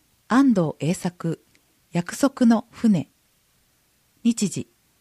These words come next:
開催中、十一月十六日日曜日まで。パフォーマンスアンドトーク。展示室内で、斧とピアノと歌のコラボレーション。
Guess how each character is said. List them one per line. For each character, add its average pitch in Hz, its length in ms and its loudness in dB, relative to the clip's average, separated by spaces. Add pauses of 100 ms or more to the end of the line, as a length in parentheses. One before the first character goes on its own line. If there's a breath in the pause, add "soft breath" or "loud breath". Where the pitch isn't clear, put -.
(140)
開 226 180 0
催 233 300 0
中、 190 360 -4 (520)
十 226 200 2
一 262 180 -2
月 240 460 -2
十 214 180 0
六 233 220 2
日 202 400 0
日 175 280 -2
曜 277 140 6
日 214 80 -2
ま 170 140 0
で。 - 200 -8 (1200)
パ 196 100 -2
フ 285 200 2
ォ - 40 6
ー - 20 4
マ 233 180 4
ン 180 40 0
ス - 280 -8 (100)
ア 190 120 2
ン 214 80 6
ド 196 280 2
ト 254 180 2
ー 226 40 -12
ク。 - 260 -8 (800)
展 247 240 4
示 254 100 -2
室 262 240 -2
内 208 240 4
で、 131 220 -6 (420)
斧 254 260 4
と - 320 -6 (200)
ピ 185 180 0
ア 233 60 2
ノ 214 160 2
と - 360 -4 (120)
歌 233 240 0
の 240 320 4
コ - 100 -4
ラ 208 140 4
ボ 240 100 4
レ 240 160 2
ー 196 40 0
シ - 140 -6
ョ 143 40 -2
ン。 127 100 -10